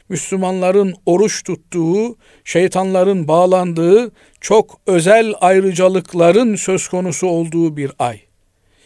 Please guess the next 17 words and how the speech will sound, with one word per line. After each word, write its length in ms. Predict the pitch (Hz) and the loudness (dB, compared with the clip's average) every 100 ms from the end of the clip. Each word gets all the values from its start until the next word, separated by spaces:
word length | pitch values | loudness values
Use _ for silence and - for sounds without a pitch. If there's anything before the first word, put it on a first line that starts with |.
| _ _ _ _ | _ _ _ _
Bir 420 | 143 226 233 160 | -2 0 0 -4
diğeri 600 | 170 226 202 196 233 277 _ | 0 4 4 2 -2 -6 _
içinde 460 | - 196 196 214 | -6 -4 0 0
bulunduğumuz 680 | 190 190 196 185 190 208 214 | 0 -2 -2 -2 -4 -4 -4
Rebiul 540 | 180 196 202 196 196 202 | -2 -2 -2 -4 -4 0
Evvel 540 | 190 190 175 202 190 165 - | 0 0 2 2 2 -8 -6
ayı. 340 | 143 131 110 _ _ _ _ - | -6 -6 -10 _ _ _ _ -8
Muhammed 480 | - 202 277 240 - | -2 0 0 0 -2
Mustafa 640 | 196 180 190 165 185 180 - | -6 -4 -2 0 0 0 -4
sallallahu 680 | - 180 170 165 175 165 165 | -4 0 2 2 2 0 0
aleyhi 380 | 165 170 151 160 | 0 -2 -4 -4
ve 100 | 156 | -4
sellemin 640 | 175 165 165 165 214 214 _ _ _ _ _ 135 | -2 -2 -2 -2 -6 -8 _ _ _ _ _ -10
dünyayı 640 | 139 180 170 175 185 208 - | -4 -2 4 4 4 0 0
teşrif 480 | 196 - 185 247 | -2 0 -2 -2
ettikleri 760 | 190 156 - 151 147 131 131 95 _ _ _ _ _ - | -2 -4 -8 -10 -2 -2 -2 -10 _ _ _ _ _ -2
ay. 260 | 123 110 | -2 -2